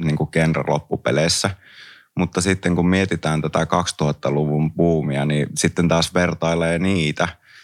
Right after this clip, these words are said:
niin sehän on enemmän just nimenomaan tämmöistä pop-rock-meininkiä,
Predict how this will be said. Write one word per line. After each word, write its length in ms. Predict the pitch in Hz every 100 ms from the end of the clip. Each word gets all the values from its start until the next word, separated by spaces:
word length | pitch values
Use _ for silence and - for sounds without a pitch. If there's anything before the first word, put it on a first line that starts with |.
| - _ _ _ -
niin 300 | 82 80 80
sehän 340 | - 95 98
on 200 | 87 80
enemmän 440 | 90 90 80 76 78
just 180 | -
nimenomaan 460 | 76 78 78 78 78
tämmöistä 300 | 76 80 -
pop-rock-meininkiä, 1400 | - 85 80 - 71 - 69 67 67 76 78 82 90